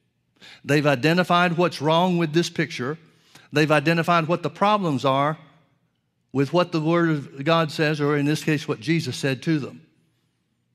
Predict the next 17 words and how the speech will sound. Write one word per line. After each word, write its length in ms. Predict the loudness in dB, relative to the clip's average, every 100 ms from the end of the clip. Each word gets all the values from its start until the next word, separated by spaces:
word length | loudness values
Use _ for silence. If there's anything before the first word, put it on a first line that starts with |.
| _ _ _ _ _ _ _ _ _ _ _ _ _ _ _
Peter 300 | 0 2 2
knows 340 | 2 2 0
from 160 | -2 -2
his 140 | -2
fishing 360 | -2 -2 -2 -4
experience 720 | -4 -4 -4 -2 -4 -10 -20 -20 _ _ _ _ _ _ _ _ _ _ _ _ _ _
that 120 | -4
they're 100 | 0
not 200 | 2 2 0
gonna 120 | -2
catch 300 | -2 -4 -2
any 140 | -4
fish. 420 | -4 -6 -8 -18 _ _ _ _ _ _ _ _ _ _ _ _ _ _ -2
And 160 | 2
he 120 | 2
must 300 | 2 0 -2
assume 300 | -4 -4 -6